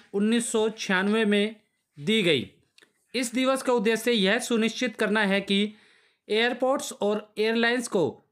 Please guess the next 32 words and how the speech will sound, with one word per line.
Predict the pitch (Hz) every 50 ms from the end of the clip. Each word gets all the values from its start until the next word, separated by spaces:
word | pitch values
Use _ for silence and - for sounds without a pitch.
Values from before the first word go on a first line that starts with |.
| _ _ _
सफलतापूर्वक | - - 208 208 208 226 233 220 - 285 269 262 - 208 208 202 214 233 233 - -
और | - 214 208 214
सुरक्षित | 202 - - 220 220 233 - - - 277 233 - 226
रूप | 190 208 214 214
से | - 214 208
चलाया | - - - 196 190 185 185 185 185
जाए। | 180 196 202 220 240 240 - _ _ _ _ _ _ _ _ _ _ _ -
नागरिक | 170 175 185 196 208 202 233 285 - -
उड्डयन | - 226 220 214 226 233 233
क्षेत्र | - 220 214 208 - 220 220
में | 220 208 214
वर्तमान | 196 180 208 208 202 - 208 220 220 226 226
में | 214 208 185
हर | 139 123 170 208 226
रोज | 214 208 196 190 190 - - - - - - - - _ _
एक | - 208 247 277 294 285
लाख | 254 233 226 240 233
से | - 226 214
भी | 196 208 220 - -
अधिक | 196 170 185 226 214 - -
उड़ानों | 208 214 196 190 196 196 220 226
में | 208 190 190 196 196 - _ _ _ _ _ _
दस | - 139 139 214 247 277 269 -
मिलियन | 208 190 208 208 202 220 240 233
से | 233 226
अधिक | 208 180 160 190 180 - - - - _ - 165
यात्री | 175 185 190 196 196 214 208 220 220 220 - _ _ _ _ -
सफ़र | - - - 208 202 - 240 247
करते | 240 220 208 180 - 214 202
हैं। | 175 165 151 120 92 - _ _ _ _ _ _ _ _ _ _ -
विमानन | 147 165 202 208 202 208 208 214 220 233 233 240 233 - - _ _ _ _ _ -
क्षेत्र | - 220 220 214 220 254 240 247